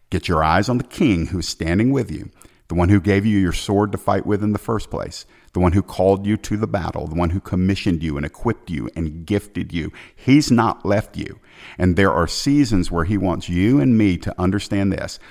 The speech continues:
Sometimes he ordains certain battles to be just you and him.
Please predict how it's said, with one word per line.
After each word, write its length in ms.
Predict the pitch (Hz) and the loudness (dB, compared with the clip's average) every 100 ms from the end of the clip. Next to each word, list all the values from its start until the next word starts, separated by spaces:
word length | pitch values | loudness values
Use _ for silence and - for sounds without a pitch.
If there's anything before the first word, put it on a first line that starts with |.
| - | -20
Sometimes 1000 | - - - 107 165 160 117 85 78 90 | -10 -8 2 4 4 2 0 0 0 -4
he 220 | - 113 | -2 2
ordains 580 | 135 127 110 104 90 85 | 2 2 2 2 2 0
certain 400 | - 107 113 107 | -2 -2 0 0
battles 400 | 98 90 82 85 | 0 0 -2 -6
to 140 | - 90 | -4 -4
be 220 | 76 80 | -2 -4
just 640 | 73 78 90 107 107 - - | -6 -2 2 2 0 -8 -6
you 380 | 87 90 98 - | 0 2 2 0
and 200 | 87 73 | -2 -2
him. 340 | 80 - - | -6 -6 -12